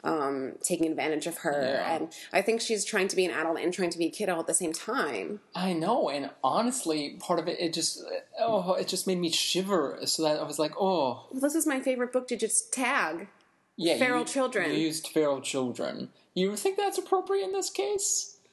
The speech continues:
Speaker 1: They're on their own and they
Speaker 2: They
Speaker 1: buried
Speaker 2: weren't
Speaker 1: their dead parents.
Speaker 2: I think feral child, I think Tarzan.
Speaker 1: I don't know.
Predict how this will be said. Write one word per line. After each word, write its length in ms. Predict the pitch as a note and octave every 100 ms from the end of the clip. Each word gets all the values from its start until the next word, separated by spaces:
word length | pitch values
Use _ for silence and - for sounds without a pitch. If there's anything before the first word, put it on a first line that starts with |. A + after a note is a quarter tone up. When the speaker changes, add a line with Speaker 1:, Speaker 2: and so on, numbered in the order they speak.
| -
Speaker 1:
They're 200 | A#3+ -
on 180 | A#3 C4+
their 160 | A#3+ F#3
own 180 | A#3+
and 80 | A3
they 80 | G3
Speaker 2:
They 100 | A#3
Speaker 1:
buried 200 | C#4 -
Speaker 2:
weren't 80 | -
Speaker 1:
their 120 | A3
dead 260 | G3+ G#3 G#3
parents. 520 | G#3 G#3+ G4+ F#3+ D#3
Speaker 2:
I 140 | B3+ C4+
think 240 | D4 B3
feral 460 | - - G#3 G3 D#3+
child, 320 | D3+ F3 D3+
I 60 | C#3+
think 220 | D3+ C3+
Tarzan. 800 | - B2+ C3 - A2+ E2+ D#2+ A2 - _ _ _ _ _ _ _
Speaker 1:
I 120 | F#3+ A3
don't 120 | G#3
know. 420 | F3 B2 F#2+ F#2